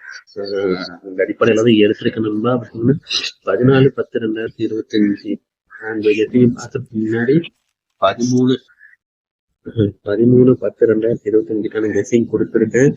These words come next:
பாத்தீங்கன்னா, நம்ம வீடியோவை முழுசா பாருங்க நண்பா. அப்பதான் நம்ம சொல்ற கெஸ்ஸிங், நம்ம சொல்ற மெத்தட்லாம் உங்களுக்கு புரியும். நீங்க சூப்பரா வின்னிங் எடுக்கலாம். நேத்து பாத்தீங்கன்னா,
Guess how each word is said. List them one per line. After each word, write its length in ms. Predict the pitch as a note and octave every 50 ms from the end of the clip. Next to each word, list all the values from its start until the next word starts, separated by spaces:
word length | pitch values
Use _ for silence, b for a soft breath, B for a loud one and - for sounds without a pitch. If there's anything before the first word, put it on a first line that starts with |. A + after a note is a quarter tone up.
| - _ _ -
பாத்தீங்கன்னா, 420 | - - A2 - - A#2+ B2 C3
நம்ம 200 | C3+ C3 B2 A#2 G#2
வீடியோவை 460 | G#2+ A#2 B2+ C3 C3+ C3+ C3 A#2+ A#2+ A2+
முழுசா 400 | G#2+ G#2+ G#2+ A2+ A2+ A#2 - B2 B2
பாருங்க 340 | A#2+ - A2 A2 A2+ A2 A2
நண்பா. 280 | G#2+ G#2 G#2 G2+ B2+
அப்பதான் 380 | A#2+ G#2+ _ - G#2 A2 A2+ A2+
நம்ம 200 | A2 G#2+ G#2 G2+
சொல்ற 300 | - G#2+ G#2 G#2 A2 A#2 A2+
கெஸ்ஸிங், 380 | - G#2 G#2 - - A2 A2+
நம்ம 180 | A2+ A2 G#2+ -
சொல்ற 260 | - G#2 G2+ G2+ A2+
மெத்தட்லாம் 460 | G#2 G2+ G2+ - A2+ G#2 G#2 G#2+ A2 A2+
உங்களுக்கு 300 | A2 A2 G#2+ G2+ F#2+ _
புரியும். 340 | - G2+ G2+ G#2+ A#2 A#2+ A#2+
நீங்க 240 | A#2 G#2+ G#2 G#2 A2 A2+
சூப்பரா 420 | A2+ _ G#2+ G#2+ _ - A2 A2+ A2
வின்னிங் 320 | G#2+ G#2+ G#2+ G#2+ G#2+ G#2+
எடுக்கலாம். 520 | G#2+ G2+ F#2 G2+ - - G#2 G#2+ A#2 C#3 D3 - _ _ - - - _ - - A2+ A2+ A#2+ C3 B B C#3+ B _ _ _ _ _ _ - - -
நேத்து 360 | A#2 A#2 A#2+ B2+ B2 - -
பாத்தீங்கன்னா, 380 | A#2+ A2+ - - B2 B2 C3 C#3+